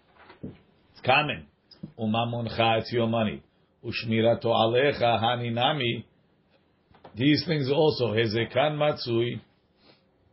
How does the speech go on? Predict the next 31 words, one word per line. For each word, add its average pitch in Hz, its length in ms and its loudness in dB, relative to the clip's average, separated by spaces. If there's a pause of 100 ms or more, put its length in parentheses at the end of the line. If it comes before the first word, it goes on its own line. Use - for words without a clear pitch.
(240)
They 101 120 -4
common. 101 500 -2
Umamoncha, 110 1000 2
it's 101 160 -12
coming 127 320 -6
from 113 160 -2
your 117 140 -2
money. 107 380 -4 (500)
Ushmiratan 117 760 0
alecha. 113 560 0 (120)
Ela 127 380 4
tolada 120 480 2
de 113 120 0
regel 131 420 2
ke - 60 -8
regel. 127 420 2 (680)
So - 160 -14
v'chika 127 460 0 (140)
amar 127 200 2
Rav 113 180 0
Papa. 110 600 -2 (100)
So 101 140 -10
when 123 180 -2
the 131 80 -2
Rav 120 160 2
Papa 120 280 2
say 120 240 -2
toldotehem, 113 800 0 (520)
lav 117 300 2
kayotze 120 400 0 (120)
bahem, 135 500 2